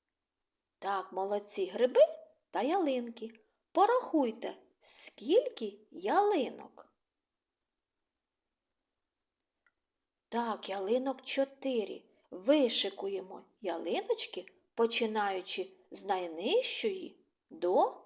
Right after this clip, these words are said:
найвищої. Ось так. Молодці. Тож скільки ялинок?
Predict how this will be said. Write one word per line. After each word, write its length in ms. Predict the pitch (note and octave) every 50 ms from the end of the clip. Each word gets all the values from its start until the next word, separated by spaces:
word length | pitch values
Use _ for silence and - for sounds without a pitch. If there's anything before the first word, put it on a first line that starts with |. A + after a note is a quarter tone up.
| _ _
найвищої. 1120 | - E3+ F3+ A3+ F4+ A4+ A4 A4 G#4 F4+ C4+ F3 E3 - - - - E3 E3 D#3+ D3 C#3 - _ _ _ _ _ _ _ _ _ _ _ _ _ _ _ _ _ _ _ _ _ _ _ _ _ _ _ _ _ _ _ _ _ _ _ _ _ _ _ _ _ -
Ось 440 | F3+ F3+ A3 D#4 F#4+ G4+ - - -
так. 500 | - G#4 F#4+ D4 G#3 - - - - _ _ _ _ _ _ _ _ _ _ _ _ _ _ _ _ _ _ _ _ _ _ _ _ _ _ _ _ _ _ _ _ _ _ _ _ _ - F3+
Молодці. 720 | G#3+ A#3 B3+ B3+ C4+ C#4 C#4 C#4 - - - C4+ A#3 F#3 -
Тож 300 | - - C4 C4+ C4 C4
скільки 680 | - - - - - A#3 G#3+ G#3 A#3+ D4 - - A#4
ялинок? 760 | D5 D5+ D5+ D5 C5 A4 D#4 C4+ G3 F3 E3+ - - -